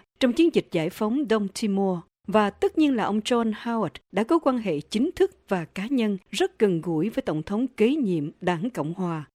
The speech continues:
là George W. Bush, tức là Bush con, từ đầu năm hai nghìn lẻ một. Australia dưới thời Thủ tướng bảo thủ John Howard là đồng minh thân cận của Mỹ trong cuộc chiến vùng vịnh lần thứ hai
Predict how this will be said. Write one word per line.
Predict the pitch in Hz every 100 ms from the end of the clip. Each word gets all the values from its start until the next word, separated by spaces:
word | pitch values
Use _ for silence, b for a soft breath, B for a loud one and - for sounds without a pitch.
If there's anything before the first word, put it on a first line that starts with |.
| _
là | 208 214 196 185 233
George | 226 185 - 180
W. | 220 - 226
Bush, | 175 196 277 - _
tức | 311 294
là | 175
Bush | 180 269 -
con, | - 208 185 -
từ | -
đầu | 214 202 180
năm | 190 214
hai | 233
nghìn | 214 175
lẻ | 170
một. | 196 190 156 - b b -
Australia | 320 - 277 262 240 262 254 240
dưới | 311
thời | 240
Thủ | 190 190
tướng | 240 226 311
bảo | 196
thủ | 208 196 175
John | - 247 226 208 -
Howard | 233 214 165 - _
là | 214
đồng | 208 220 233
minh | 262
thân | 262 277
cận | 220 180 175
của | -
Mỹ | 226 175 165 247 - _
trong | 269 254
cuộc | 208 -
chiến | 208 269 294
vùng | 196 175
vịnh | 175 170 165 -
lần | 196 190
thứ | 170 262 262
hai | 240 208